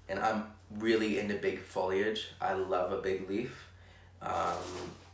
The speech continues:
I love big, bigger plants in general. Unfortunately, I live in New York, so, uh, realistically, bigger plants don't really work, work out for me that much because either they have to go dormant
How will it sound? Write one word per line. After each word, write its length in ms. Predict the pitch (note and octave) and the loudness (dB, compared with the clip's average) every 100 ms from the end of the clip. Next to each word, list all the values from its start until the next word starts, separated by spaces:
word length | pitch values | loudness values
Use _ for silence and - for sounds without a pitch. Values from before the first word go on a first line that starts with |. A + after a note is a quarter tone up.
| - - - | -20 -20 0
I 100 | G#2+ | 2
love 260 | G#2 G2 - | 6 4 4
big, 360 | G2 - - | 2 2 -4
bigger 280 | - A2 A2 | 2 4 4
plants 340 | - F#2+ F#2+ - | 4 4 4 0
in 100 | G2 | 0
general. 480 | F#2+ - F#2+ - G#2+ | 0 2 4 4 2
Unfortunately, 680 | G2+ - F#2 - G#2 G#2+ | -2 2 2 2 0 0
I 60 | G2+ | 2
live 160 | F#2+ F#2 | 2 0
in 100 | G2 | -2
New 120 | F2+ | -2
York, 420 | F2+ F2 E2 - - - - - | 0 2 2 0 -10 -16 -18 -12
so, 800 | - F#2+ F#2+ F#2 F#2 F#2+ - - - - - - - - - | 4 10 10 10 6 2 2 -4 -12 -20 -20 -20 -20 -8 0
uh, 360 | F2+ F2+ D#2+ - | 2 4 4 2
realistically, 1040 | G#2 G2+ F#2 - - C#3 C#3+ F#3+ F#3 F#3 - - - - - - | 2 2 4 0 2 0 6 6 8 2 -4 -18 -20 -20 -12 -2
bigger 260 | A#2+ A#2 B2 | 4 6 4
plants 400 | C3 A#2+ A#2 - | 10 8 8 4
don't 240 | G2 G2 | 6 6
really 680 | G2+ G2+ G2 G2 F#2+ F2+ - - - G2+ | 4 6 6 6 4 0 -6 -14 -18 0
work, 400 | G2 G3+ - - - - - - | 6 6 4 -4 -10 -12 -16 0
work 220 | B2+ B2+ | 4 6
out 260 | A2+ D3 - | 10 10 10
for 80 | C3 | 4
me 180 | B2 A#2+ | 4 6
that 240 | B2 A#2+ | 6 6
much 280 | C3 C3 - | 4 2 0
because 600 | G#2 G#2 G2 G2 - - - - - | -2 4 6 6 2 -8 -18 -20 -6
either 200 | G#2+ G#2 | 0 2
they 80 | G2 | 6
have 140 | G2 | 4
to 60 | G2 | 4
go 160 | F#2+ | 0
dormant 520 | F#2+ F2+ F2+ F2+ F2+ | 2 2 2 0 -2